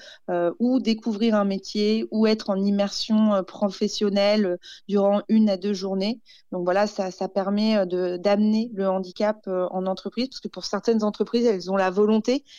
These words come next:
mais ne savent pas comment s'y prendre. Et voilà, c'est un premier moyen de, de mettre, euh, euh, un pied à l'étrier, euh, d'une, d'une politique handicap.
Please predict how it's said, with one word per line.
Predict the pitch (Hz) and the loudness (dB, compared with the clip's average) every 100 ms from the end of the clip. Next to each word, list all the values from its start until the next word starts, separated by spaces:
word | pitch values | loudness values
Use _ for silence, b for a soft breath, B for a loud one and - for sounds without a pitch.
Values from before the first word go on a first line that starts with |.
| B - | B -6
mais | 196 | -4
ne | |
savent | 185 190 - | -2 -4 -2
pas | 233 | -4
comment | 233 208 202 | 0 -2 -2
s'y | - 202 | -8 -12
prendre. | - 233 254 202 B B B | -2 2 2 0 B B B
Et | 190 | -2
voilà, | 185 202 | 2 0
c'est | 214 214 | 0 -4
un | 180 | -6
premier | 180 - 220 226 | -6 0 2 2
moyen | 214 208 202 214 | 2 0 -2 -2
de, | 208 185 | -2 -4
de | 175 185 | -6 -2
mettre, | 202 214 - 208 | 0 -2 -2 -4
euh, | 190 185 - B B - | -4 -4 -12 B B -10
euh, | 190 185 | -6 -4
un | 190 196 | -4 -6
pied | - 220 | -4 0
à | 208 | 0
l'étrier, | 190 190 - 202 196 214 202 | 0 -6 -8 -6 0 2 2
euh, | 175 | -2
d'une, | 180 185 180 170 | -4 -4 -4 -6
d'une | 180 185 | -6 -4
politique | 208 185 185 214 - | -2 -2 -6 -10 -8
handicap. | 185 180 - 190 | -10 -10 -4 -2